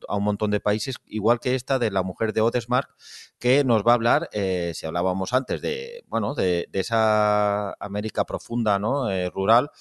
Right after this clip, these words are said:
pues nos vamos a ir al mismo contexto, pero en Suecia.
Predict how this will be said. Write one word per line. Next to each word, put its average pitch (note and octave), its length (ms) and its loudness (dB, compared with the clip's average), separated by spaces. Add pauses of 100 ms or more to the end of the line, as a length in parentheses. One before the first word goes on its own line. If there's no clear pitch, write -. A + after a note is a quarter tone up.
(320)
pues G#2 140 0
nos G#2+ 80 0
vamos C#3+ 220 4
a D3 60 2
ir E3 240 -2
al E2 220 -6
mismo A2+ 240 -4
contexto, E3 500 -4
pero F3+ 360 0
en G2+ 400 -2
Suecia. F2 520 -2